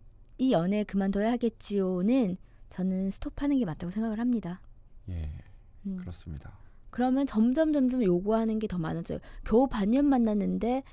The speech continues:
Speaker 1: 뭐 선물해달라고 요구를 한다는 거는 솔직히 반년이라는 시간이 서로를 알아가기에도 모자란 시간 아닙니까? 그렇죠?
Speaker 2: 네.
Speaker 1: <laughs> 본인이십니까? 뭐 사연을 뚫어지게 보셔-,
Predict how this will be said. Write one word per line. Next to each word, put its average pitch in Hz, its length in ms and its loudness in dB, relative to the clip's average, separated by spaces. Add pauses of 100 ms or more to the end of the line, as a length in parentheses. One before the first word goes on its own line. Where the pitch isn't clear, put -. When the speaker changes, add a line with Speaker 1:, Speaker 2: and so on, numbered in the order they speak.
(200)
Speaker 1:
뭐 175 140 0
선물해달라고 202 680 0
요구를 165 300 0
한다는 226 440 0
거는 175 480 -2 (880)
솔직히 - 280 -6
반년이라는 269 600 2
시간이 240 400 0
서로를 330 360 2
알아가기에도 208 600 2
모자란 254 480 4
시간 247 200 0
아닙니까? 175 880 -2 (1200)
그렇죠? - 380 -2 (200)
Speaker 2:
네. 113 200 -4 (600)
Speaker 1:
<laughs> - 1300 -16
본인이십니까? 240 840 6
뭐 208 120 4
사연을 269 340 6
뚫어지게 285 480 2
보셔-, 214 380 4